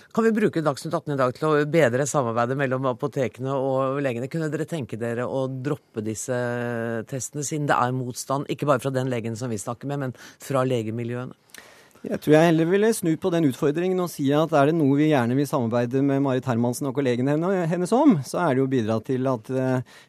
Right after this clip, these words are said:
Speaker 2: vi kan sammen diagnostisere og finne flere pasienter som i dag, eh, ikke blir oppdaget. Og gjerne gjøre det, det dokumentert form i en, eh, forsøk og i et samarbeid. Eh, så det vil jeg gjerne bidra til hvis det hadde vært mulig å få til.
Speaker 1: Kunne du tenke deg det, Hermansen?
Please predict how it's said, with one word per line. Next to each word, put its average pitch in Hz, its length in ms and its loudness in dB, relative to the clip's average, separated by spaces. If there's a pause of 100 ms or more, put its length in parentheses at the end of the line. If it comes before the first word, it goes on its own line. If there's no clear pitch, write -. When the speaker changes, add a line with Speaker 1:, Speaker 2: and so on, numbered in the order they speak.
Speaker 2:
vi 139 100 -2
kan 131 420 2
sammen 123 400 2
diagnostisere 120 720 -2
og 131 120 0
finne 127 540 0 (260)
flere 123 320 2
pasienter 131 480 -2
som 135 160 0
i 139 80 0
dag, 131 320 6
eh, 139 460 4
ikke - 380 -2
blir 147 180 2
oppdaget. 196 580 -2 (520)
Og 196 180 8
gjerne 170 320 8
gjøre 139 240 6
det, 147 340 6
det 151 280 6
dokumentert 143 580 0
form 127 320 4
i 127 80 2
en, 131 240 2
eh, 135 160 2
forsøk 156 460 -2
og 165 80 4
i - 20 4
et 147 80 2
samarbeid. 110 480 -2 (380)
Eh, 147 180 -2
så 180 160 -4
det 185 420 0
vil 226 100 -2
jeg 262 120 4
gjerne 113 240 2
bidra 104 260 -2
til 117 220 -4
hvis 117 180 -4
det 104 80 -2
hadde 98 140 -2
vært 98 80 -8
mulig 92 160 -8
å 104 60 -12
få - 100 -12
til. - 120 -12
Speaker 1:
Kunne 240 200 -2
du 226 80 -6
tenke 202 220 -4
deg 170 100 -2
det, 135 240 0
Hermansen? 139 500 -4